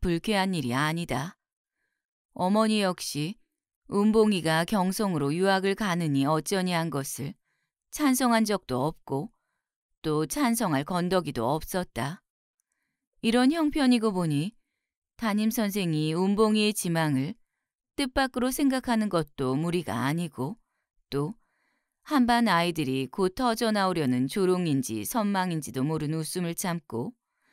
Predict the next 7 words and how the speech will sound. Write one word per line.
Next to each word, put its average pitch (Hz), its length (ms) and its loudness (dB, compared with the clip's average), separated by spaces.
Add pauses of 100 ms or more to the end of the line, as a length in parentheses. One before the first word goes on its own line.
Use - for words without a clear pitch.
(440)
두리번 196 680 4
두리번 160 540 -2 (680)
운봉이의 240 560 4
상판떼기를 202 920 -2
유심히 196 400 -2
바라보는 180 520 -2
것도 147 480 -6